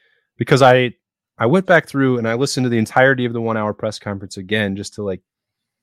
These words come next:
pick up some of the things that were player specific. And when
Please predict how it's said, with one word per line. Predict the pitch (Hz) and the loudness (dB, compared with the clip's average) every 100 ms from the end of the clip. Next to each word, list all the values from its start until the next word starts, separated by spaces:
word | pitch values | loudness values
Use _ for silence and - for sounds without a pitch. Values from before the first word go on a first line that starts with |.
| - - _ | -20 -20 _
pick | - - | 2 4
up | - | 2
some | - 139 | 4 4
of | |
the | 131 | 4
things | 117 123 113 | 2 0 0
that | 113 113 | -2 -2
were | 104 | -4
player | - 120 110 | 2 2 2
specific. | - 104 - 98 - - _ _ _ _ _ _ _ _ | -2 -10 -10 -12 -16 -20 _ _ _ _ _ _ _ _
And | 117 117 117 113 | 0 2 0 0
when | 131 156 170 170 160 | 4 6 4 0 -4